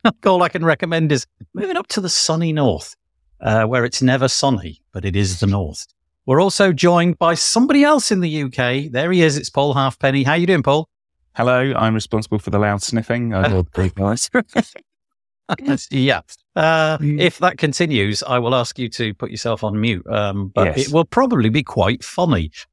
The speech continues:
Speaker 1: especially <laughs> if you're listening to it on audio only. It's like, who the heck? Who's doing that? He is the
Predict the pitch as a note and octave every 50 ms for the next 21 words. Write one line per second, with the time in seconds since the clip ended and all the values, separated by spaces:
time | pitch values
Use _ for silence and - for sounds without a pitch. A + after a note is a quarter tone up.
0 | _ - - A#2+ - - F#3+ E3 - - - D#3+ - - G3+ F3+ D#3+ F3+ G#3 G3
1 | - - - F3+ - - - F#3 E3 D#3+ D#3+ - C#3+ C#3+ D3 D3 C#3+ D3 C3+ C#3
2 | C#3+ D3 D3+ E3 F3+ B3+ F#3 B2+ F#2+ E2+ D#2+ _ _ - - - _ - E3 -
3 | D#3 G3+ A3+ B3+ C4+ C4 B3+ A#3 G3+ G#3+ A3 A3 A3 - - - - _ _ _
4 | - - A#3 - - - E3 D#3 D3+ D3 C3 - - D#3+ F3+ F#3+ G3 F#3+ D3+ D3+
5 | D3+ F3+ F3 E3 D#3+ D3 B2